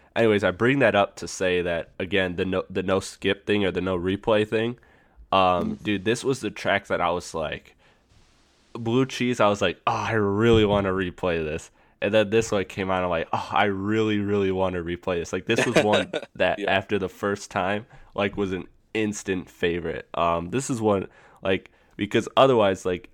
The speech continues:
Speaker 1: honestly, between, be-, between Blue Cheese and Save the Chil-, Children, like, this is a, I believe, a fifty-two minute runtime project,
Speaker 2: Yep.
Speaker 1: and it could have turned into, it could have turned into, like, an hour and a half if I wanted to, like, replay the songs on,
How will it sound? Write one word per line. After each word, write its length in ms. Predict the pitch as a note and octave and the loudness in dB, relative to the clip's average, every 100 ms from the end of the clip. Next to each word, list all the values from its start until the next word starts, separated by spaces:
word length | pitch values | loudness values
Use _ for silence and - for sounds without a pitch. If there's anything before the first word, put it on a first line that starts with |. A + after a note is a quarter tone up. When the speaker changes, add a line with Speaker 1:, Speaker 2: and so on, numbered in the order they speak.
| - | 0
Speaker 1:
honestly, 460 | B2+ C3+ C3 A2+ | 0 0 -2 -4
between, 500 | G#2+ F#2 - G2 F#2+ - - | -4 -8 -4 -4 -4 -6 -8
be-, 140 | G2 - - G2 | -8 -6 -16 -10
between 380 | F#2+ G2+ G2 | -6 -2 -2
Blue 220 | F2 G#2+ G#2+ | 0 0 0
Cheese 360 | - G2+ G2+ | 0 -2 -2
and 100 | F#2 | -4
Save 300 | F#2 G2 G2 | -4 0 0
the 80 | E2+ | -2
Chil-, 380 | F#2 - F#2 F2+ - - | -8 -2 0 0 -4 -10
Children, 480 | - G2+ G2 G2+ F#2 | -4 -2 0 -2 -2
like, 240 | F2 - _ _ _ | -4 -6 _ _ _
this 180 | G#2+ A#2 | -8 -8
is 140 | F#2+ | -2
a, 320 | G2+ F2+ E2+ - - | 0 0 -2 -4 -2
I 100 | F#2 | -2
believe, 380 | E2+ G2 F#2 | 0 -4 -2
a 80 | F2+ | -6
fifty-two 640 | - G2 - F2+ - - F#2+ | -6 -6 -4 -10 -8 -4 -2
minute 260 | F#2 F2 | -2 -4
runtime 560 | - E2 F2 - F2+ F2 | -4 -4 -6 -4 -4 -4
project, 560 | - F#2 F2+ F#2 F2+ - _ _ _ _ | 0 0 0 -2 -4 -10 _ _ _ _
Speaker 2:
Yep. 100 | F#2+ | -2
Speaker 1:
and 260 | F#2 F2 E2 - _ _ | 0 -2 -6 -12 _ _
it 140 | G#2 G#2 | -4 0
could 140 | A#2 | 2
have 120 | G#2+ | 2
turned 280 | - A2 G2 | 0 -2 2
into, 380 | G2 F#2+ F#2 D2+ | 2 2 -2 0
it 100 | G2 | 0
could 120 | - | 0
have 60 | G#2 | 0
turned 220 | - G2 | 0 -2
into, 160 | F#2 F#2 | -2 -2
like, 180 | F2 F2+ | -2 -2
an 80 | - | -2
hour 220 | E2+ E2 | 0 0
and 80 | - | -2
a 80 | E2 | -4
half 340 | E2 - - | -4 -6 -8
if 140 | - E2 | -6 -2
I 60 | |
wanted 280 | E2 D#2+ F2+ | -2 -2 -4
to, 100 | - | -2
like, 160 | E2+ E2+ | -2 -2
replay 440 | G2+ F#2+ - F#2+ | -4 -6 -2 -4
the 80 | E2+ | -4
songs 380 | E2+ F#2+ F2 - | -4 -4 -4 -4
on, 220 | F2+ E2+ | -4 -4